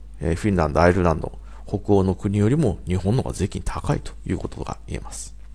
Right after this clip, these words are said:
まあ、幸福度は低いけど税率が高い。あるいは税率が高いから幸福度が低いとも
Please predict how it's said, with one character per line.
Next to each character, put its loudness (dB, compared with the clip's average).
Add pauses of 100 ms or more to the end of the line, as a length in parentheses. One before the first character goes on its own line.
(1160)
ま -8
あ、 -18
幸 12
福 4
度 12
は 12
低 4
い 6
け 6
ど 6
税 6
率 2
が 6
高 -4
い。 -10 (400)
あ 2
る 8
い 8
は 0
税 8
率 6
が 10
高 10
い 8
か 4
ら 4
幸 4
福 -4
度 6
が 8
低 0
い 0
と -2
も -8